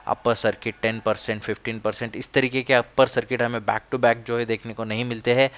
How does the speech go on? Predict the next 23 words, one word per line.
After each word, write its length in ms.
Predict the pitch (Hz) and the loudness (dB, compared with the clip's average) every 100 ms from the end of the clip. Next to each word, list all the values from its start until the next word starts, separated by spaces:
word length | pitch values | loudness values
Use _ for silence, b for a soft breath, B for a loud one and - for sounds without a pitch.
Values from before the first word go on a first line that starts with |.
| B B - | B B 0
और 120 | 117 | 4
एक 120 | 117 113 | 4 4
अच्छा 260 | - 135 | 0 0
खासा 200 | 123 127 | 2 2
रिवर्सल 520 | 117 113 120 123 135 | 0 2 2 2 0
नहीं 220 | 123 113 123 | -2 -2 -2
देखने 280 | 117 - | -2 -4
को 120 | 117 120 | -4 -4
मिलता 260 | 113 120 | 0 4
है, 180 | 123 131 B B B - | 6 4 B B B -2
तब 160 | 117 - | -2 2
तक 160 | 131 - | 2 4
Nykaa 380 | 113 107 113 | 0 2 2
के 120 | 110 117 | 0 -2
शेयर 260 | - 107 | -2 -2
में 180 | 113 110 | -2 -6
गिरावट 420 | 101 101 104 110 | 0 2 2 0
जो 180 | 101 104 | -2 -4
है 120 | 110 | -2
होती 300 | 110 98 - | -4 -6 -4
रहे, 180 | 101 101 - _ - | -2 -2 -6 _ -10
होती 240 | 110 101 | -8 0
रहेगी। 380 | 104 92 87 90 | 0 0 -2 -8